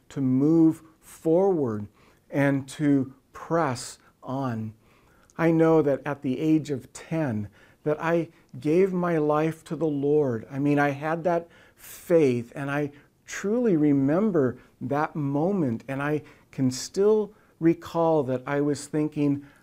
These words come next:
"I don't know what my future holds, but God, I want you to hold my future. And so I want to just move forward with confidence, knowing that you are with me."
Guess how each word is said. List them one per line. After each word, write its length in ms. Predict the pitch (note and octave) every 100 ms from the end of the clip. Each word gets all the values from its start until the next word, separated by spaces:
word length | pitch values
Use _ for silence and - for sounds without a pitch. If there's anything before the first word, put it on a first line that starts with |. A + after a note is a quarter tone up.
| -
"I 180 | C#3 F#3+
don't 220 | A3+ F#3+
know 480 | D#3+ D#3+ E3+ F3+ F3 _ -
what 200 | D3 D3+
my 180 | A#2+
future 520 | A2+ - D#3 F3 - D#3
holds, 560 | - D#3 G#2+ G#2+ - _ _ _ _ _ _ -
but 300 | B2+ A#2+ B2
God, 440 | C#3+ D3+ E3+ E3+ -
I 240 | D3 F3+
want 320 | E3 D#3+ D#3
you 420 | C#3+ C#3 C3 B2 - _ _
to 120 | C#3
hold 540 | A#2+ D3 C#3+ D3 C#3 - _ -
my 180 | B2 A#2
future. 680 | - B2 B2 - A#2 A2+ - _ _ -
And 140 | C#3 C3
so 220 | D#3 D3
I 140 | C#3+ D3
want 260 | D#3+ D#3+ D3+
to 40 |
just 300 | C3 C3 - _ _ -
move 300 | C3+ D3+ D3
forward 640 | - D#3+ E3 E3 D3 B2+
with 220 | B2 A#2+ _ _ _ -
confidence, 920 | - D#3+ F3+ A3 - A2 G2 - - _ _ _
knowing 800 | C#3 C3+ C#3 E3 G3 D#3+ A#2 A2 - _ _
that 160 | C#3 C3+
you 280 | C3+ C#3+ D3
are 140 | C#3+
with 320 | C3+ D3 D3
me." 180 | A#2 G2+